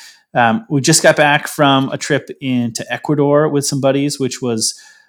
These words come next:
uh, just incredible. Um, and, you know, of course, there are a billion birds in the Amazon that I haven't seen. I, I'm really fascinated by places that don't necessarily come out with the, the biggest list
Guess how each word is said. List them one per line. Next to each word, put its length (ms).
uh, 100
just 240
incredible. 880
Um, 640
and, 400
you 100
know, 120
of 140
course, 520
there 240
are 320
a 60
billion 520
birds 400
in 260
the 80
Amazon 580
that 140
I 420
haven't 420
seen. 360
I, 180
I'm 200
really 260
fascinated 920
by 180
places 500
that 180
don't 200
necessarily 680
come 200
out 180
with 180
the, 280
the 80
biggest 500
list 460